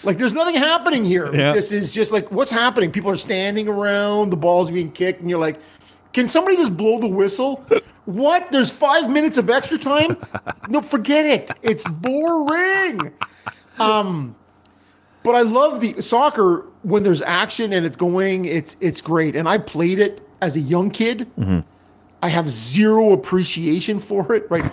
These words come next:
Speaker 1: I say I played it. I kicked grass and,
Speaker 2: Sure.
Speaker 1: and whatever.
Speaker 2: Every kid
Speaker 1: Um,
Speaker 2: does, right? It's still to
Speaker 1: right.
Speaker 2: this day the most signed up for sport for kids
Speaker 1: Yeah.
Speaker 2: across Canada.
Speaker 1: Um, there is great skill, all those things. But all I'm saying is to watch that,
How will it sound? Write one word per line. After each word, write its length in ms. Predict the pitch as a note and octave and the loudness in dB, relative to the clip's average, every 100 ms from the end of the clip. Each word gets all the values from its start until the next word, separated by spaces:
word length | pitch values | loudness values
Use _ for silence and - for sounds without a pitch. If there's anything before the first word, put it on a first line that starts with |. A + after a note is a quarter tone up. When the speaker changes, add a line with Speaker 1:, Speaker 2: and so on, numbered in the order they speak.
| - F3+ | -4 -2
Speaker 1:
I 60 | |
say 180 | F3+ G3 | 2 2
I 60 | F3 | 2
played 360 | - D#3 D3+ | -2 -2 2
it. 140 | G3+ G3+ | 2 0
I 180 | D#3 D3+ - _ - | -4 -6 -12 _ -6
kicked 280 | E3+ - | -6 -4
grass 520 | D#3 D3 C3 F3+ F3 D#3 | -4 0 0 0 -2 -4
and, 80 | D3 | -2
Speaker 2:
Sure. 280 | F#3 A2+ | 0 0
Speaker 1:
and 80 | D#3 | 0
whatever. 360 | D3 D#3 F#3+ F#3 - | -2 -2 -4 -4 -4
Speaker 2:
Every 220 | D3+ D3 C#3 | -2 0 0
kid 240 | F#3+ A#2+ | 2 0
Speaker 1:
Um, 60 | A2 | 0
Speaker 2:
does, 260 | D3+ A2 | 0 0
right? 180 | G#2 C3 | 0 0
It's 100 | C3 | 0
still 240 | - C#3+ C#3 | 0 0 0
to 80 | |
Speaker 1:
right. 80 | A3 | 0
Speaker 2:
this 140 | C3 C3 | 0 0
day 180 | D#3 | 0
the 80 | A#2 | 0
most 480 | G#2 G#2+ G2+ - - _ - | 0 0 0 -8 -18 _ -4
signed 300 | G#2+ A2 A2 | 0 2 2
up 100 | - | 0
for 220 | A#2 A2 | 0 -2
sport 420 | - G2+ A#2 - | -2 0 0 0
for 80 | - | -4
kids 380 | - A2 D#3+ A3 | 0 0 2 0
Speaker 1:
Yeah. 200 | G3+ A#2 | 2 0
Speaker 2:
across 320 | - G#2 - | 2 2 2
Canada. 220 | D#3+ G#3+ G2+ | 2 2 2
Speaker 1:
Um, 340 | F#3 D#3+ D#3 - _ _ _ _ _ - | 0 -6 -10 -20 _ _ _ _ _ -14
there 280 | D3+ A3+ A3+ | 0 2 2
is 140 | C#3+ | -2
great 420 | - D#3 G3+ A3+ | -4 0 2 2
skill, 760 | - - G3+ G3 G3 G#3 G3 - _ _ _ _ _ _ _ _ - | -4 -4 0 2 2 -2 -4 -12 _ _ _ _ _ _ _ _ -2
all 180 | G3+ G#3 | 2 2
those 200 | G3 F#3 | 2 2
things. 180 | F3+ - | 0 2
But 120 | F#3+ | 2
all 100 | G#3 | 2
I'm 80 | E3 | 2
saying 260 | F#3+ F#3 | 2 2
is 240 | E3+ C#3 - _ _ | 0 -2 -10 _ _
to 100 | - | -4
watch 500 | F#3 D#3 F#3 A3+ A#3+ - | -2 0 0 0 -2 -2
that, 400 | E3 F3 B3 | -2 -2 -4